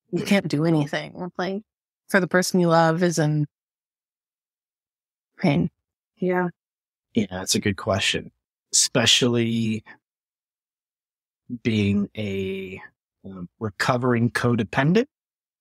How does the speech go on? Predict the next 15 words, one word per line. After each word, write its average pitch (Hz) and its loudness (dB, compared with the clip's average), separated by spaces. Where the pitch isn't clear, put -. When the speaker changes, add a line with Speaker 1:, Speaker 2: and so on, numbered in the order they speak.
Speaker 3:
I, 127 -6
that's - 0
extremely 147 2
hard. 92 -6
All 123 0
my 104 2
life, 107 2
I'm 101 0
given, 110 2
I've 147 2
abandoned 139 2
myself 123 -2
for 107 -4
other 98 -4
people, - -10